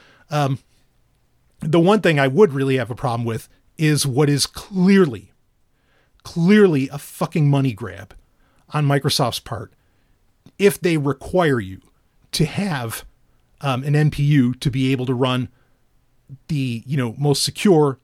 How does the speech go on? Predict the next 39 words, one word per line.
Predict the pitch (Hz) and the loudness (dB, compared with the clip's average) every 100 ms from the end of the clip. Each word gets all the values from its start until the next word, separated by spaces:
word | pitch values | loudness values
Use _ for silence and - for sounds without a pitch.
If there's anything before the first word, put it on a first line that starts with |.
| - | -2
latest | 147 135 123 | 0 0 -2
version, | 117 143 127 123 123 | 0 2 2 -2 -6
quote | - 127 | -2 -2
unquote, | 120 - 117 - - | -2 -4 -4 -6 -6
of | 143 117 | -6 -4
their | 135 123 | -4 -4
operating | 110 104 117 104 101 | -4 -8 -12 -14 -14
system. | - 123 - 98 _ _ _ _ _ _ | -12 -12 -12 -16 _ _ _ _ _ _
That's | 151 135 | -6 -4
a | - - _ _ | -8 -12 _ _
big, | 185 120 82 - | -4 -4 -6 -12
big | 87 - | -12 -8
problem. | 139 85 - _ _ _ _ _ _ _ _ _ _ _ _ _ _ _ _ | -8 -8 -12 _ _ _ _ _ _ _ _ _ _ _ _ _ _ _ _
So | - - 175 | -4 0 2
am | 165 | 2
I, | 175 220 226 | 2 2 2
even | 185 208 214 | 0 2 2
at | 185 | 2
this | 226 - | 0 0
early | 208 208 196 | 2 2 2
stage, | - 202 208 | 2 2 2
before | - - 202 208 | -2 2 2 4
I | |
even | 202 202 | 4 4
know | 196 | 2
the | 202 180 | 2 2
name | 180 208 | 2 2
of | 170 | 2
it, | 208 180 | 0 -2
am | 151 | -2
I | 165 196 | 0 0
saying | - 208 180 | 2 2 4
no | 160 170 | 4 4
to | - 170 | 2 -2
the | |
next | 170 175 - | -2 -2 0
version | 170 160 | 0 0
of | 165 | 0
Windows? | 185 196 196 | 2 0 0